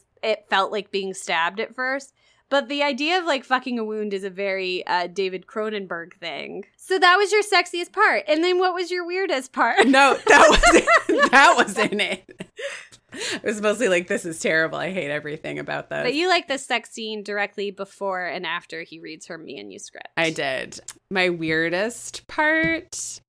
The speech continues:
Speaker 2: I guess the thing that she decides that she only loves one of the twins.
Speaker 1: Yeah.
Speaker 2: And then tries to kill the other one.
Speaker 1: That's hard to read.
Speaker 2: Yeah, it was hard.
Speaker 1: You know what else was weird? Crew.
Speaker 2: Crew was very weird. Also,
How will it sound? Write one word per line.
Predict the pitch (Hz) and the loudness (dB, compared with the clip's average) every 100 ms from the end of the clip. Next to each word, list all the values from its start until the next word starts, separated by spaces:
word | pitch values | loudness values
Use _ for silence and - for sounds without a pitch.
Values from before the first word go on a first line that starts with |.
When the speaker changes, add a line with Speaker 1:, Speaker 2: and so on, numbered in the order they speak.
| - | -2
Speaker 2:
I | 262 | 2
guess | 311 359 - | 2 0 -2
the | 381 370 | -2 -2
thing | 349 269 269 262 | 0 -2 -2 -4
that | 233 - | -4 -6
she | - 214 190 | -6 -8 -6
decides | 190 185 170 156 156 165 180 175 - - _ | -6 -4 -2 0 0 0 -4 -8 -14 -18 _
that | 175 175 165 160 151 - _ - | -6 2 2 2 -2 -8 _ -14
she | 170 - 185 | -10 -4 -4
only | 175 170 175 | -2 -2 -2
loves | 165 160 160 160 | -2 -4 -4 -8
one | 156 160 | -6 -6
of | 165 | -8
the | 190 | -10
twins. | 185 226 220 220 226 233 - - | -10 -8 -8 -6 -8 -10 -14 -18
Speaker 1:
Yeah. | 262 202 107 254 _ - | -10 -6 -6 -10 _ -6
Speaker 2:
And | 220 208 | -4 0
then | 190 185 180 | 0 -2 -4
tries | 175 165 165 - | -2 -2 -2 -10
to | |
kill | 175 180 143 | -10 -8 -6
the | 143 | -6
other | 139 139 | -6 -6
one. | 143 143 151 156 - | -8 -6 -8 -10 -18
Speaker 1:
That's | 233 - | -18 -8
hard | 233 196 | -6 -6
to | 185 | -12
read. | 170 160 - 247 _ _ - | -14 -16 -16 -18 _ _ -2
Speaker 2:
Yeah, | 277 247 156 143 - | 4 4 4 0 -2
it | 254 | -2
was | 277 | -2
hard. | - 285 - _ - | -4 -6 -8 _ -4
Speaker 1:
You | 370 | 0
know | 539 605 | 2 2
what | 302 | 2
else | 262 - | -2 -6
was | 349 | -8
weird? | 330 370 370 302 | -6 -6 -6 -8
Crew. | - - 277 240 | -14 -10 -6 -2
Speaker 2:
Crew | 269 269 285 | 0 0 0
was | 294 | -2
very | 226 240 247 233 | 0 0 0 -2
weird. | 175 160 160 160 180 - | -2 0 -2 -4 -8 -4
Also, | 185 185 202 196 190 185 180 | -4 0 0 0 0 -2 -4